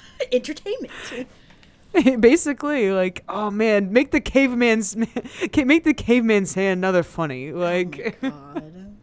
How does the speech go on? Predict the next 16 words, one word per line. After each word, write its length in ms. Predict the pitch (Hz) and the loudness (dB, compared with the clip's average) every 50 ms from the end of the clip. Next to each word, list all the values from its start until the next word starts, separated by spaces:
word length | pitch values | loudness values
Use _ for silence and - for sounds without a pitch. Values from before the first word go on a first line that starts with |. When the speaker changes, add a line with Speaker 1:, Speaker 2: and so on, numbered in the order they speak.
| - _ 196 | -20 _ -20
Speaker 1:
I 100 | 202 185 165 160 | -20 -18 -16 -16
love 200 | 151 143 147 160 170 - | -16 -16 -16 -18 -18 -20
that. 360 | 131 127 123 127 143 156 170 - - - - _ _ _ _ _ _ _ _ _ _ _ _ _ _ _ _ - - | -18 -18 -16 -16 -16 -16 -18 -18 -20 -20 -20 _ _ _ _ _ _ _ _ _ _ _ _ _ _ _ _ -12 -8
That, 140 | 247 269 - | -8 -6 -4
I 120 | 330 415 | -2 -2
mean, 500 | 403 440 427 427 427 415 415 415 403 403 415 359 - _ _ - 311 | -2 -4 -4 -4 -4 -4 -4 -4 -4 -6 -6 -8 -12 _ _ -8 -4
not 220 | 339 370 370 381 381 | -2 -2 -2 -2 -4
to 60 | 339 | -6
be 120 | 302 294 226 | -6 -6 -6
mean, 420 | 185 170 165 170 175 175 175 180 | -6 -8 -10 -10 -10 -10 -12 -12
but, 220 | 175 185 180 170 180 | -10 -12 -12 -12 -10
like, 320 | 180 175 170 170 170 170 _ _ _ _ _ _ _ _ _ _ _ - _ _ _ - | -10 -8 -8 -8 -8 -10 _ _ _ _ _ _ _ _ _ _ _ -20 _ _ _ -16
we 160 | 202 247 254 | -12 -10 -10
all 140 | 214 180 170 | -10 -10 -14
know 240 | 156 151 151 151 151 | -16 -16 -16 -16 -16
it. 160 | 165 - | -16 -18